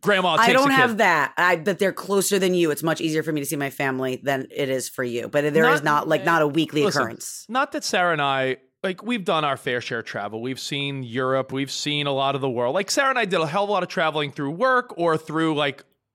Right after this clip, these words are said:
Speaker 2: Right.
Speaker 1: our, our eight years together before we had kids, let's be
Speaker 2: Mm,
Speaker 1: honest, right?
Speaker 2: yeah.
Speaker 1: Like, f-, almost, almost ten years together.
Speaker 2: Yeah.
Speaker 1: Um, but, but,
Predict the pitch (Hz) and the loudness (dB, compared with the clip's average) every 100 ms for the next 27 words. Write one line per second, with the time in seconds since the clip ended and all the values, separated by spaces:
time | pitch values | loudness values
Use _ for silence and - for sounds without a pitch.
0 | _ 160 156 143 165 151 151 165 160 151 | _ 0 0 2 2 2 2 2 2 -2
1 | _ 202 208 185 202 - 143 135 131 127 | _ -4 -2 0 0 0 -4 -4 -4 -2
2 | 156 139 123 - 135 95 123 - 127 139 | 0 -2 -4 -2 -4 -4 -8 -2 0 0
3 | 107 - 120 131 156 151 139 - _ - | -2 -6 -4 -2 0 0 -2 -14 _ -8
4 | 156 151 - _ _ _ 151 151 131 170 | -4 -4 -4 _ _ _ -6 -6 -6 -6
5 | 139 165 180 113 113 110 - - - 156 | -2 -2 -2 -4 -6 -6 -12 -20 -6 -2
6 | 156 139 147 147 143 - _ _ _ _ | -2 0 0 -2 -4 -14 _ _ _ _
7 | _ - 165 302 180 - - - - _ | _ -18 0 2 2 0 -4 -4 -8 _
8 | _ _ _ _ 220 349 339 139 - - | _ _ _ _ -8 0 2 2 -2 -12
9 | - | -12